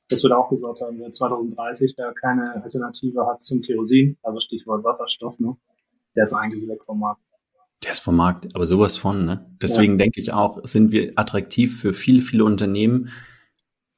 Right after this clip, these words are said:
Speaker 2: einfach auch als Hoffnungsträger, als, als, äh, Enabler für die Zukunft. Und dadurch, dass wir gesagt haben, wir öffnen uns mit Green Boats Engineering,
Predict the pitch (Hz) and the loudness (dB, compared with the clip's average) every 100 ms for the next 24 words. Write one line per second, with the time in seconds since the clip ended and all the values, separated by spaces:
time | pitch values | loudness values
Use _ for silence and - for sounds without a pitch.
0 | _ _ _ _ - 110 113 104 101 - | _ _ _ _ 2 4 6 6 4 2
1 | 127 127 120 - - 85 85 87 87 87 | -4 0 0 0 -2 -2 0 0 0 0
2 | - - - 87 82 - _ _ - 82 | -2 -4 -6 -6 -6 -10 _ _ -4 -2
3 | 82 87 - _ _ _ _ _ _ - | -2 -6 -12 _ _ _ _ _ _ -2
4 | 101 90 98 113 113 - 90 98 - - | 2 4 6 6 4 2 -2 -2 -2 -4
5 | - 85 85 - 95 90 - - 92 101 | -2 -4 -6 -10 -4 -4 0 2 2 2
6 | - - 101 92 92 90 95 - 95 92 | -2 -4 -2 0 0 0 0 0 0 0
7 | - - 110 104 101 - 95 - - 104 | 0 0 0 0 0 -4 -6 -6 -2 0
8 | 98 95 - 92 104 107 104 107 107 | 0 0 -2 -2 0 0 0 0 0